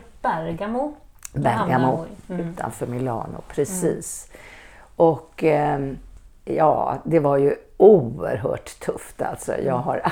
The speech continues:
Speaker 2: aldrig varit med om något liknande. Och vi hade, jag hade en klasskamrat som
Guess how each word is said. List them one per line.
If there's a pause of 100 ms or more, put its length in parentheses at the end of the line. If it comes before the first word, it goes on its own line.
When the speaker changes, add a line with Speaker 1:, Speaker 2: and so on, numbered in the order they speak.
(120)
Speaker 2:
aldrig
varit
med
om
något
liknande.
Och
vi
hade,
jag
hade
en
klasskamrat
som